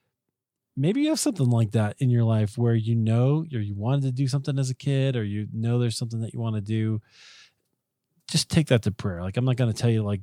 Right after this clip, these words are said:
quit your job and run off or <laughs> anything, but just go pray. Go pray about it. Ask the Lord where he wants you to go with it. And, uh, you never know. Never know what he might do. Might be, might be this year. Um, so Rodney, so you got into Christian radio. Uh, how did that,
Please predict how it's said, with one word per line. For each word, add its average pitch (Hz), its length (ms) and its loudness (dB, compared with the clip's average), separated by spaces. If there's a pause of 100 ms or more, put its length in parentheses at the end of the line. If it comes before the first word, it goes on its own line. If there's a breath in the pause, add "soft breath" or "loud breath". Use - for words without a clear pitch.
quit 127 160 -4
your 120 80 -4
job 107 320 0
and 104 100 -4
run 107 160 -2
off 104 240 -4
or 120 40 0
<laughs> - 0 -
anything, 139 340 0
but 175 140 0
just 233 220 -8
go 247 140 0
pray. 196 300 0
Go 156 180 0
pray 180 300 0
about 127 240 0
it. 120 80 -6
Ask 131 180 -2
the 151 80 -4
Lord 131 160 2
where 117 120 2
he 113 80 2
wants 110 260 -2
you 110 60 -2
to 104 60 -2
go 110 200 0
with 104 120 2
it. 104 180 -2 (680 loud breath)
And, 104 360 -2
uh, 104 300 0 (260)
you - 120 -12
never 120 220 -4
know. 98 240 -2
Never 135 240 0
know 135 80 4
what 123 160 2
he 117 120 4
might 113 300 0
do. 101 280 -2
Might 123 160 0
be, 135 180 2
might 151 220 0
be 156 80 2
this 139 260 0
year. 101 140 -2 (680 loud breath)
Um, 151 360 4 (600)
so 185 140 2
Rodney, 202 640 2 (200)
so 151 140 -2
you 175 200 4
got 208 240 0
into 233 180 2
Christian 165 400 2
radio. 135 540 2
Uh, 139 200 -8
how 180 200 0
did 294 200 -4
that, 165 400 -2